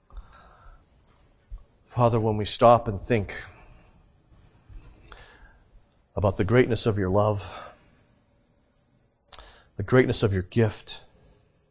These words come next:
the greatness of our need, we see the sufficiency of Jesus, who is the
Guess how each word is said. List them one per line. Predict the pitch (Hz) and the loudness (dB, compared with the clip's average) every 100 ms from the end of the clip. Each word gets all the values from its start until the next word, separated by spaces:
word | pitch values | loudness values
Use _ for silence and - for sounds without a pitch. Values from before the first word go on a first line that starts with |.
| _ _ _ _ - - - - - | _ _ _ _ -20 -20 -20 -12 -8
the | |
greatness | 98 123 127 123 120 | 0 2 4 2 0
of | |
our | 104 98 | 0 0
need, | 107 110 92 87 - - - - _ _ _ _ _ _ _ - - - - - - - _ _ | -2 -2 -4 -6 -14 -20 -20 -20 _ _ _ _ _ _ _ -20 -20 -20 -20 -20 -20 -20 _ _
we | - | -8
see | 101 - | -2 0
the | 110 98 | 2 0
sufficiency | 92 - 127 - 95 - - 90 76 - _ - _ _ _ _ _ _ _ | -4 -2 0 0 0 -2 -2 -6 -10 -18 _ -20 _ _ _ _ _ _ _
of | 98 98 | -8 -6
Jesus, | - 101 92 80 - - - - _ _ _ _ _ _ _ _ _ _ _ _ _ _ _ _ - - - _ _ _ _ _ _ _ _ _ - - _ _ _ _ _ _ _ _ _ _ _ | -4 -2 -2 -4 -4 -4 -6 -14 _ _ _ _ _ _ _ _ _ _ _ _ _ _ _ _ -20 -20 -20 _ _ _ _ _ _ _ _ _ -20 -20 _ _ _ _ _ _ _ _ _ _ _
who | - 117 | 0 4
is | 107 101 - | 4 2 0
the | 87 | -4